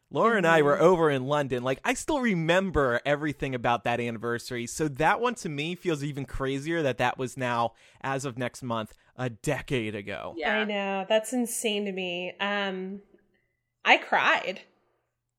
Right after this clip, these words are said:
Speaker 1: Yeah,
Speaker 2: when
Speaker 1: you
Speaker 2: the seventh
Speaker 1: did.
Speaker 2: book came. Shut up. I don't need your
Speaker 1: <laughs>
Speaker 2: judgment.
Speaker 1: So did Jamie.
Speaker 2: So did Jamie. He was drunk, though. Uh,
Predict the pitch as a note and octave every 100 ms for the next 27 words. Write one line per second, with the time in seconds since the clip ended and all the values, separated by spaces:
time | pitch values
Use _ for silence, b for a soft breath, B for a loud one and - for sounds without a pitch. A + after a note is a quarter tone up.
0 | _ A#2 B2 F#3+ A3+ A3 - G#3+ G#3+ -
1 | G#3+ - A3 A#3 - - A3 - - -
2 | _ _ A#3+ A3 G3+ F#3+ - A#4+ - D3+
3 | - F3 F3 - E3+ E3 F#3 F3 D3 C#3
4 | C#3+ D#3+ _ b b b b - B3+ B3+
5 | C4+ - A#3 A3 G#3+ A#3 B3 A#3+ - F#3+
6 | D#3+ - - E3+ A#3 - b b b b
7 | _ - A3+ A3+